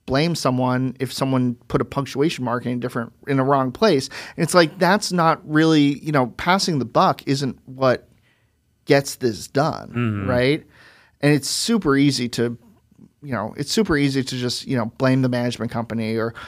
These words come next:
Speaker 1: blame this guy or blame that guy or be like, "Oh, the, the fuel truck was late," or, you know, whatever the case may be, right? But at the end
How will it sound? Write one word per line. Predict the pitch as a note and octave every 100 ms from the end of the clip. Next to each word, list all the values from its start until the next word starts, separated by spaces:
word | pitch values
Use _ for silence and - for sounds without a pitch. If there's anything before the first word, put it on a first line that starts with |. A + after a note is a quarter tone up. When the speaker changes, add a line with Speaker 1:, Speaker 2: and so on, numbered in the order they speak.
| - _
Speaker 1:
blame | C3+ C#3 C#3
this | C3+ C3
guy | C3 A#2+ A#2
or | B2
blame | B2 C3 C#3
that | B2+ B2+ -
guy | A2+ A2 A2
or | A2+
be | A#2+
like, | A#2 A2+ C#3+
"Oh, | D3 C#3
the, | C3 - A#2+ -
the | B2+ A2 F#2
fuel | - D#3+ D3+
truck | B2+ B2 -
was | A#2+ -
late," | G#2+ G2 E2+
or, | D#2 A#1+
you | B2+
know, | F2+
whatever | D3+ E3+ G3+ E3
the |
case | D3 C#3+ A#2
may | A#2+
be, | C3+ -
right? | G#2 B2+ - - -
But | E3+
at |
the |
end | F3+